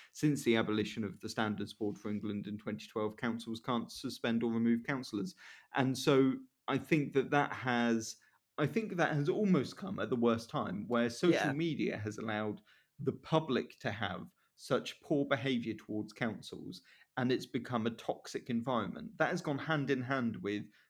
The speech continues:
Speaker 1: literally unchaining councillors, enabling them to also do a race to the bottom of behaviour. Not always.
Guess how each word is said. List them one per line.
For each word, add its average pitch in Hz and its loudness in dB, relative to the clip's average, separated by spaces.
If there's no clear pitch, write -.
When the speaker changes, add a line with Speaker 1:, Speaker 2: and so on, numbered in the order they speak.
Speaker 1:
literally 151 2
unchaining 165 4
councillors, 117 -2
enabling 143 6
them 147 6
to 135 -2
also 151 4
do 107 2
a 107 0
race 131 4
to 135 -10
the 120 -4
bottom 120 0
of 107 0
behaviour. 113 -2
Not 320 0
always. 127 4